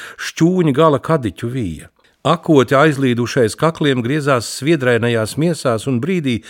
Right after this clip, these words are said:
kad pārāk garie kūļi aptinās trumulim un mašīna apstājās, ļaudis izskrēja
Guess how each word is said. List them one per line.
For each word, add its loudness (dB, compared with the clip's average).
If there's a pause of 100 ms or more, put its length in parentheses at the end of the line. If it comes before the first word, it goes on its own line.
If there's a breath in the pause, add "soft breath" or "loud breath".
(260 loud breath)
kad -4
pārāk 2
garie 4
kūļi -2
aptinās -2
trumulim -2
un -2
mašīna -4
apstājās, 0 (340 loud breath)
ļaudis 2
izskrēja -2